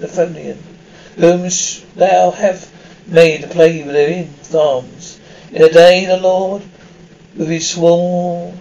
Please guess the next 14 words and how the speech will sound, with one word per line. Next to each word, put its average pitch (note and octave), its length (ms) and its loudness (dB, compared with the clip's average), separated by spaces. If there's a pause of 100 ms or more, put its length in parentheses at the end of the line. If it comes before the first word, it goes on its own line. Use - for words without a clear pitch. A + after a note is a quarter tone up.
(340)
sword E3+ 500 4
great E3+ 400 -4
and E3 280 -14
long E3 420 -4
sword, - 680 -8
strong E3+ 240 -2
sword, D3 440 -8 (360)
shall E3+ 100 -6
punish E3 300 -2
Aphanion, E3 600 -4 (680)
piecing E3+ 580 -4
servant, D3+ 460 0 (420)
even D#3+ 220 -2
Aphanion, D#3 580 0